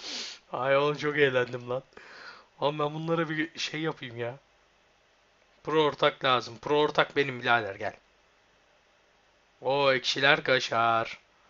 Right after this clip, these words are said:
Ekşiler kaşar. Oğlum ekşi de, ekşi kaşar dediğine göre bu şeyci.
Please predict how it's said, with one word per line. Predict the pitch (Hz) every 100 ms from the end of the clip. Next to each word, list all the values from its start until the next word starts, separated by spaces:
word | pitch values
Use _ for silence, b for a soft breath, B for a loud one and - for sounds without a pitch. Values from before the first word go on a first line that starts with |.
| b b b b _ _ _ -
Ekşiler | 123 123 - 120 110 117 -
kaşar. | 123 117 - 113 110 - - -
Oğlum | - 135
ekşi | 123 - 147
de, | 143 127 143
ekşi | 139 -
kaşar | 147 143 156 151
dediğine | 151 160 175 160 151
göre | 143 160
bu | 165
şeyci. | - 151 151 143